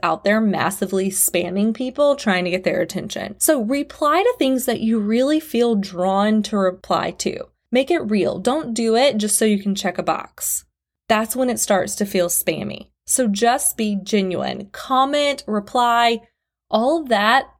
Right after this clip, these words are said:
from a real place of, "I'm interested, I liked this content,"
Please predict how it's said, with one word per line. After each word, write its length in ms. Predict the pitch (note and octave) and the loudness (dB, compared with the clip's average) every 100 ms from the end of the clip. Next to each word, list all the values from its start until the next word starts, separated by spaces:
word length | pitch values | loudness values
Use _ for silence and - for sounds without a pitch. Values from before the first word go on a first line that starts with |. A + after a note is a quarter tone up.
| _ _ | _ _
from 220 | - A3 - | -2 0 2
a 220 | A3 G#3+ | 0 0
real 520 | G3+ F3+ G#3 G#3 G#3+ A3+ | -2 -2 -2 0 0 -2
place 480 | - F#3 F#3 A#3 | -2 0 0 -2
of, 320 | - F#3 F#3 F#3 | 0 0 0 -2
"I'm 200 | F#3 F#3 - | -2 -2 -2
interested, 640 | C4 C4+ C4 C#4 C4+ G3 | -4 -4 -2 2 2 0
I 140 | F#3 F3+ | -4 -2
liked 220 | E3+ E3+ | -4 -4
this 200 | - - | -10 -8
content," 800 | - C4 B3 A#3 C4 B3 A3 | -2 0 0 0 0 0 -2